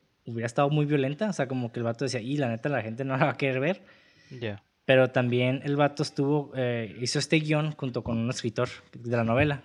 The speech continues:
Speaker 1: que se llama Ales Adamovich.
Speaker 2: Mm, ok.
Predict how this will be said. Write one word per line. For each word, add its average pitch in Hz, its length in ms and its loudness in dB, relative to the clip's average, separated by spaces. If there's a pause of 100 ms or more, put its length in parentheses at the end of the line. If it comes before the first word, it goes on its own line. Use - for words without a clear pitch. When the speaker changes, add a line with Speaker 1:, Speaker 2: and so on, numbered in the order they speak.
Speaker 1:
que - 80 -8
se 117 120 -2
llama 120 200 0
Ales 123 280 -2
Adamovich. 123 680 -2 (960)
Speaker 2:
Mm, 110 220 -14
ok. 107 60 -16